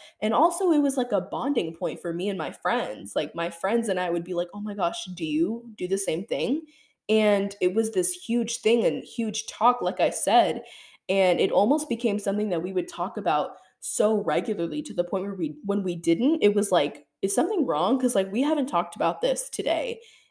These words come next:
And it was so weird, and that is just, like, girl locker room talk, and I'm sure if you're a guy listening to this, you can relate, like,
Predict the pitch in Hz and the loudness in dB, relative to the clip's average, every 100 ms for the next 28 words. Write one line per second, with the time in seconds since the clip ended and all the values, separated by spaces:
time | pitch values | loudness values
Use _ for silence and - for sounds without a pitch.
0 | - 233 254 254 254 - 294 285 214 170 | 0 2 4 2 0 -2 0 0 -2 -4
1 | 196 262 240 151 - 202 220 233 285 - | -2 0 0 0 -2 -2 -2 -2 -4 -2
2 | 277 - 202 - - 147 151 175 165 160 | -4 -2 -2 -4 -12 -10 0 6 8 8
3 | 151 139 165 160 151 151 143 139 - 175 | 6 2 0 -2 -2 -2 -2 -2 -2 -2
4 | 196 190 180 - 175 180 165 170 143 151 | -2 0 0 2 0 2 4 4 4 4
5 | 165 160 - 160 160 180 147 - 123 233 | 4 2 -2 -4 -4 -4 -4 -4 -6 -4
6 | 226 185 160 180 - 131 131 | -2 0 2 2 0 -4 -6